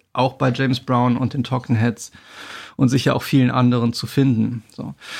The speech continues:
Und das habe ich aber natürlich erst ganz spät innerhalb des Workshops, äh, durchblicken lassen. Erstmal haben wir da die ganze Zeit irgendwie Fela Kuti gehört und, ähm,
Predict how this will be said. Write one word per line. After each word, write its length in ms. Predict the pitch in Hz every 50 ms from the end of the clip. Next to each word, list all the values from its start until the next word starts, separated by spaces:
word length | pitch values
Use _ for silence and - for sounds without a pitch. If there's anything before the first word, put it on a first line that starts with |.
| - -
Und 260 | - 156 143 135 -
das 180 | 160 151 -
habe 180 | - 175 180 185
ich 120 | 202 208
aber 160 | 185 170 175 170
natürlich 400 | 175 170 - - 196 180 - -
erst 420 | 165 156 160 165 156 147 - 151
ganz 300 | 147 156 156 175 180 139
spät 460 | - - - 151 143 143 151 160 151 -
innerhalb 380 | 143 143 147 139 135 143 131
des 140 | 143 135 -
Workshops, 640 | 143 143 147 160 - - - 147 135 - - - -
äh, 260 | 127 - 139 135 135
durchblicken 720 | 127 110 147 165 208 208 - - - 131 135 131 - 131 123
lassen. 340 | 117 117 113 - - 143 117
Erstmal 380 | 131 147 151 - 180 170 170
haben 140 | 160 165 165
wir 100 | 156 151
da 140 | 147 143 143
die 120 | 139 139
ganze 300 | 127 147 151 147 - 160
Zeit 420 | - - - 147 147 147 139 123 -
irgendwie 480 | 107 - 120 139 139 156 127 131 139
Fela 300 | 127 - - 135 131 127
Kuti 340 | 123 - - 180 - 147 127
gehört 420 | 120 131 113 117 123 131 139 -
und, 400 | - - - 135 127 127 123 123
ähm, 500 | - - 131 123 120 120 120 120 127 127